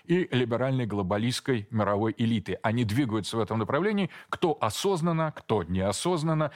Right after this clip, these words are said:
но сама логика этой идеологии ведет туда. И вот это враг. Вот это и надо ненавидеть. И надо ненавидеть, э, э, эту пустоту, это расчеловечение, которое ве-, ведет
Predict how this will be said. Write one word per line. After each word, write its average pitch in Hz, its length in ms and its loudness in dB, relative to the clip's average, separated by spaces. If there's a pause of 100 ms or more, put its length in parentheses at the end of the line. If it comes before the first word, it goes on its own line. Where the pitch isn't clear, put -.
(180)
но 135 180 2
сама 151 300 0
логика 120 480 -2
этой 110 260 -4
идеологии 143 560 -2
ведет 107 320 -2 (460)
туда. 101 480 2
И 120 80 2
вот 147 260 0
это 104 200 -2
враг. 104 360 -4 (220)
Вот 131 320 2
это 208 180 -2
и 151 180 0
надо 139 400 0
ненавидеть. 85 640 -8 (280)
И 139 100 4
надо 160 260 0
ненавидеть, 139 640 0 (240)
э, 131 260 0 (160)
э, 117 260 -2
эту 131 120 0
пустоту, 135 840 0
это 113 200 -2
расчеловечение, 135 1000 0
которое 95 420 -2
ве-, 101 260 0
ведет 104 380 2